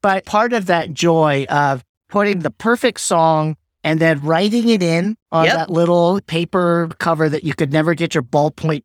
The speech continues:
Speaker 1: pen to actually make a mark. You just have to, like, 'cause it was, like, some weird plasticky thing on
Speaker 2: Yeah,
Speaker 1: it or
Speaker 2: weird
Speaker 1: whatever.
Speaker 2: film on
Speaker 1: That
Speaker 2: it.
Speaker 1: coating,
Speaker 2: Mm-hmm.
Speaker 1: yeah, the coating on it. Anyway,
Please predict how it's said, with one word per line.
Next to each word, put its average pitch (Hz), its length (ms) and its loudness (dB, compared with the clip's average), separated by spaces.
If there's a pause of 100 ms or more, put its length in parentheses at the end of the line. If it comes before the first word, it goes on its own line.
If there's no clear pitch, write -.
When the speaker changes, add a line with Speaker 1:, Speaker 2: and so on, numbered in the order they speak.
(100)
Speaker 1:
pen 147 280 -2
to 143 160 -4
actually 151 420 -2
make 151 280 -2
a 147 60 0
mark. 143 400 -2
You - 80 -2
just - 80 -8
have 160 160 -6
to, 170 60 -2
like, 139 320 -2 (200)
'cause 170 160 0
it 185 40 0
was, 175 140 -4
like, 175 140 -2
some 185 340 -2 (140)
weird 160 480 2 (120)
plasticky 175 640 -4
thing 202 200 2
on 294 40 6
Speaker 2:
Yeah, 285 280 2
Speaker 1:
it - 40 0
or - 60 -2
Speaker 2:
weird 262 160 2
Speaker 1:
whatever. 240 200 0
Speaker 2:
film 208 360 2
on 120 160 2
Speaker 1:
That 156 140 -2
Speaker 2:
it. 165 60 -8
Speaker 1:
coating, 214 420 -2
Speaker 2:
Mm-hmm. 214 100 2
Speaker 1:
yeah, 170 240 2
the 156 120 -4
coating 208 440 0
on 139 200 0
it. 139 120 -8
Anyway, 143 480 2